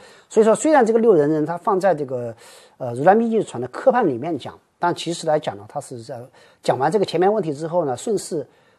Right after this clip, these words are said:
讲一下，就是说不具备这个能力的人怎么去度化的意思，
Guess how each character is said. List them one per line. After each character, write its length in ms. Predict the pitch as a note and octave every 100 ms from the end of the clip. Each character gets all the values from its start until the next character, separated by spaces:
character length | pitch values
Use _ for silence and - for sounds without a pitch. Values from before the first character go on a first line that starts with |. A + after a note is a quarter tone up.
| -
讲 160 | B2+
一 120 | G#2+ A#2+
下， 200 | F3 C3+
就 120 | B2+
是 60 |
说 60 | -
不 140 | A#2
具 140 | C#3 B3
备 100 | G#3
这 80 | E3
个 80 |
能 180 | C3 A#2 D3
力 100 | G#3+
的 80 |
人 180 | A#2 G#2 A#2
怎 100 | G#2+
么 80 | G2+
去 100 | A2+
度 160 | B2
化 120 | G#2 G#2+
的 60 |
意 100 | A2+ G#2
思， 180 | -